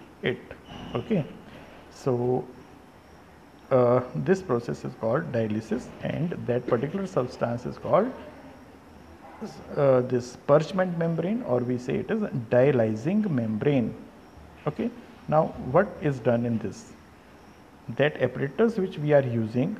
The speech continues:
that apparatus is known as dialyzer. Okay, now in this what we do,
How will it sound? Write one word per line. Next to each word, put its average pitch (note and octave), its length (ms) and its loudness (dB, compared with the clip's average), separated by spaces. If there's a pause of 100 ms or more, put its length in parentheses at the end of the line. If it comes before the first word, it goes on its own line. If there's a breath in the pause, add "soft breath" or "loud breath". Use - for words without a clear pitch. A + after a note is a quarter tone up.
that C3+ 200 0
apparatus D#3+ 580 -2 (120)
is B2+ 160 0 (360)
known A#2 320 0
as D#3+ 280 -2 (300)
dialyzer. C3 840 4 (680)
Okay, A3 260 -2 (540 loud breath)
now B2+ 120 0
in C#3+ 220 0
this G#3 220 2
what E3+ 200 2
we D#3 80 2
do, A#2+ 240 -2